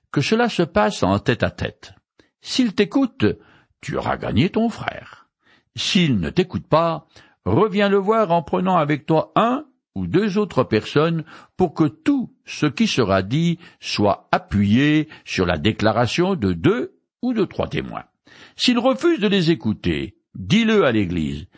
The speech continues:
S'il refuse aussi d'écouter l'Église, mets-le sur le même plan que les païens et les collecteurs d'impôts. » Matthieu chapitre dix-huit, les versets quinze à dix-sept. Cela dit,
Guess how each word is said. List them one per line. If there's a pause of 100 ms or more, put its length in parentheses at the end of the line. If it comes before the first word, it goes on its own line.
(240)
S'il
refuse
aussi
d'écouter
l'Église, (260)
mets-le
sur
le
même
plan
que
les
païens (300)
et
les
collecteurs
d'impôts. » (400)
Matthieu
chapitre
dix-huit, (380)
les
versets
quinze (120)
à
dix-sept. (420)
Cela
dit,